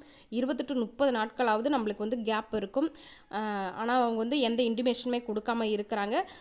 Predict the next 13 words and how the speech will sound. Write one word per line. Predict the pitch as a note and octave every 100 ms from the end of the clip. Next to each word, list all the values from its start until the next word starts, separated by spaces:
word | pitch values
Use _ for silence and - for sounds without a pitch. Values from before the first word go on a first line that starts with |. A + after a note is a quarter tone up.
| -
So, | - A3+
அதனால | G3+ B3+
டிசம்பர் | C#4 A#3+ A#3 E4+ F4+ D4+
மந்த்ல | A#3 A#3 A#3 G#3+
நடக்கிறதுக்கான | G3+ - B3+ G#3 A3 G#3 G#3
வாய்ப்புகள் | G3+ A3 C#4 C#4+ C#4+ D#4
மிக, | A3 A3+
மிக, | A3+ A#3 B3+
மிக | A#3 C4 D4 A3
குறைவுன்னு | G#3+ A#3+ A#3 A3
தான் | A#3+ -
சொல்லணும். | G#3 G#3 B3 F4+ - - - - - _ -
அஹ், | A3+ A3+ G#3+ G#3